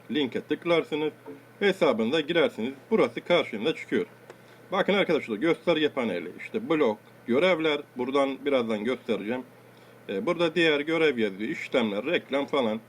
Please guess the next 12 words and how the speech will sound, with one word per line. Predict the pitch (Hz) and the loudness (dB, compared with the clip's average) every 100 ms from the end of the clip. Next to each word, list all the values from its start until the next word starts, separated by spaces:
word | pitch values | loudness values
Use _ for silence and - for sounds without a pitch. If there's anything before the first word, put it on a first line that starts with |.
| - - - - | -20 -20 -20 -12
Aşağı | - 123 - 170 | -4 -4 0 2
iniyoruz | 170 175 165 135 | 2 0 0 2
arkadaşlar. | 123 127 120 - 139 135 - - - - - - - | 0 0 -4 -2 -2 -4 -8 -20 -20 -20 -20 -20 -6
Burada | 123 170 180 | -2 2 2
arkadaşlar | 175 180 180 - 170 | 2 0 -2 0 -2
gördüğünüz | 147 160 160 175 165 | 0 -2 0 -2 -2
gibi | 135 127 147 131 160 | -2 -2 -2 -2 -2
ben | 165 | -2
kaydoldum. | 143 170 151 117 107 147 135 - - - - - | 0 0 0 0 0 -4 -6 -16 -20 -20 -12 -2
Ee, | 110 113 113 | 2 2 0
sekiz | - 147 202 165 | -2 -2 -2 -2
yüz, | 170 | -2